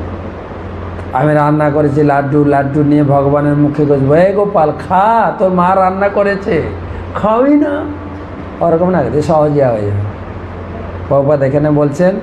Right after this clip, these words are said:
প্রথমে আমাদের বিধি ভক্তি, গুরুদেবের নির্দেশে, শাস্ত্রের নির্দেশে বৈধি ভক্তি,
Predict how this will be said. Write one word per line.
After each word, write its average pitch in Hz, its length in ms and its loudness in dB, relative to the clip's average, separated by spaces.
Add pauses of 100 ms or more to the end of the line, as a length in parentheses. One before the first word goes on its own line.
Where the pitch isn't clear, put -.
(540)
প্রথমে 165 480 2
আমাদের 160 500 2 (520)
বিধি 185 380 4
ভক্তি, 160 460 -2
গুরুদেবের 156 680 2
নির্দেশে, 151 720 0 (640)
শাস্ত্রের 151 640 2
নির্দেশে 147 760 2 (2250)
বৈধি 170 360 2
ভক্তি, 139 360 -2